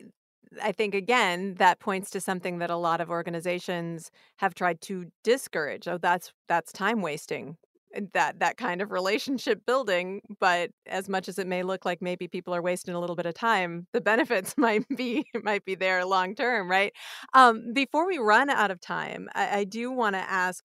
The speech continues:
both of you, you, uh, of course, study organizations, you advise organizations, you advise managers. You're, you're looking at the people who want to prevent the burnout among their employees, although, of course, managers can also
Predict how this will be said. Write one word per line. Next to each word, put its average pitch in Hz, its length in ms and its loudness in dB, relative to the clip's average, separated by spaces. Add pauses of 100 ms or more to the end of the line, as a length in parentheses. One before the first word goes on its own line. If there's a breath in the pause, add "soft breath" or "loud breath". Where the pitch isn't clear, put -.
both 240 180 0
of 262 140 -12
you, 180 320 -2 (320 loud breath)
you, 285 640 -4 (100)
uh, - 200 -8
of 226 180 -4
course, - 440 -2 (600)
study 240 400 2
organizations, 208 1120 -2
you 214 480 -6
advise 214 640 2
organizations, 185 720 -4
you 196 140 -2
advise 208 520 2
managers. 208 720 0
You're, 226 480 2
you're 220 280 0
looking 226 440 0
at 196 340 2
the 190 120 -6
people 220 400 -2
who 208 100 -2
want 202 240 0
to - 60 -20
prevent 202 380 -2
the 202 80 -2
burnout 185 520 -2
among 185 320 -4
their 180 160 -4
employees, 175 540 -4
although, 175 180 -2
of 170 120 -10
course, 180 220 -10
managers 175 460 -6
can 180 140 -14
also 175 380 -6